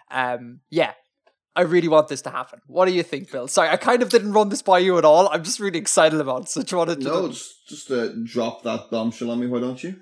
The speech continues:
Speaker 1: <laughs>
Speaker 2: Um, yeah, no, that, that, that's a cool idea. Um,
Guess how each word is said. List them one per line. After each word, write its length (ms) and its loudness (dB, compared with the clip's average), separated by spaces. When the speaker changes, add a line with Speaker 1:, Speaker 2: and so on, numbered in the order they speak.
Speaker 1:
<laughs> 120 -6
Speaker 2:
Um, 880 0
yeah, 160 -2
no, 140 -6
that, 180 -6
that, 220 -12
that's 160 -10
a 40 -16
cool 160 -2
idea. 400 -4
Um, 680 -6